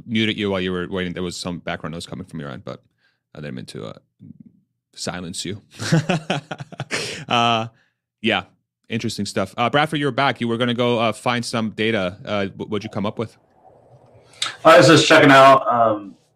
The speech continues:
Speaker 2: Dave Lee said he just met with investor relations and, uh, mainly just clarified some points. Um, one of the, um, I also met with investor relations recently,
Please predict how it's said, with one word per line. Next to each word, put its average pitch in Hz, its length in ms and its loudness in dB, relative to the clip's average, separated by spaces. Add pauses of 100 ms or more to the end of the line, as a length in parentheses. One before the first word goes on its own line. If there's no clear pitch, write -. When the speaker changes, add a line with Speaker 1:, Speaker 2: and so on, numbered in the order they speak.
(140)
Speaker 2:
Dave 135 260 4
Lee 131 160 4
said 127 240 2
he 120 200 0
just 117 280 -6
met 117 240 2
with 110 220 -2
investor 104 440 -2
relations 101 800 -12
and, 95 260 -18
uh, 95 340 -6
mainly 120 300 4
just 110 200 -6
clarified 104 540 4
some - 180 -14
points. 113 600 -4 (580)
Um, 107 500 2 (140)
one 151 200 6
of 160 40 6
the, 147 280 6
um, 110 680 -4
I 127 120 4
also 127 300 4
met 120 220 -2
with 117 200 -4 (140)
investor 113 400 -2
relations 107 640 -6
recently, 110 800 -12